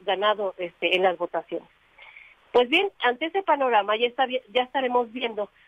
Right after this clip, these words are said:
cómo se vienen las cosas en este próximo proceso electoral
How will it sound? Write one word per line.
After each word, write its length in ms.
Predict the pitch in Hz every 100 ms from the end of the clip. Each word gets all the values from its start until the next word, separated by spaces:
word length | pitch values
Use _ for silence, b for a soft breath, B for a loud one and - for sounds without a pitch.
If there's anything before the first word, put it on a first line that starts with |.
| B -
cómo 280 | 311 320 311
se 140 | 269
vienen 260 | 262 269 254
las 140 | 233
cosas 300 | - 233 233 -
en 80 | 208
este 180 | -
próximo 420 | 233 214 - 226 208
proceso 380 | 185 180 180
electoral 480 | 202 208 - 233 220